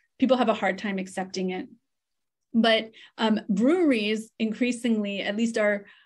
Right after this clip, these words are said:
are experimenting with using that water to brew their beer. And y-, I don't know if it's anecdotal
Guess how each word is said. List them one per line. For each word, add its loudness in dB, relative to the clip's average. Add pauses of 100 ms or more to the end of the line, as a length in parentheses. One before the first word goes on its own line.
(120)
are 2
experimenting 0
with 0
using 0
that -4
water -6
to -8
brew -6
their -4
beer. -4 (340)
And 4
y-, 2 (560)
I -2
don't 0
know 0
if 0
it's -2
anecdotal 0